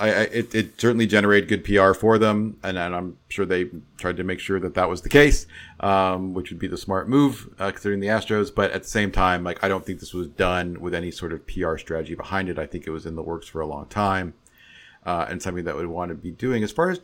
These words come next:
like, your larger question, I think we'll see. Um, you know, the world moves in, in funny places, and, and, and I think the way businesses operate often reflects our culture as opposed to defines our culture. Like, I don't,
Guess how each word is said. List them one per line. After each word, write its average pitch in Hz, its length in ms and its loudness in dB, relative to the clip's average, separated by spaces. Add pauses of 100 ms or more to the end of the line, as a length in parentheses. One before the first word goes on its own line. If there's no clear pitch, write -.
(120)
like, 101 200 0
your 95 140 0
larger 98 420 -2
question, 101 640 -4
I 113 100 2
think - 260 8
we'll 175 140 4
see. - 480 0 (340)
Um, 110 600 4 (1500)
you 117 80 0
know, 110 100 2
the 104 100 4
world 110 280 4
moves 110 320 2
in, 98 140 -2
in 95 200 -4
funny 101 260 -2
places, 98 540 0
and, 90 180 -6
and, 90 320 -4
and 90 380 -6
I 92 120 -2
think - 220 -4
the 92 80 -4
way 92 180 0
businesses 87 720 -6
operate 92 680 0
often 90 500 -2
reflects 90 640 -4
our 120 120 4
culture 117 420 0
as 92 100 -4
opposed 85 300 -8
to 80 60 -10
defines 101 360 -6
our 123 100 -2
culture. 107 420 -2
Like, 90 180 -2
I 92 120 -2
don't, 95 260 -4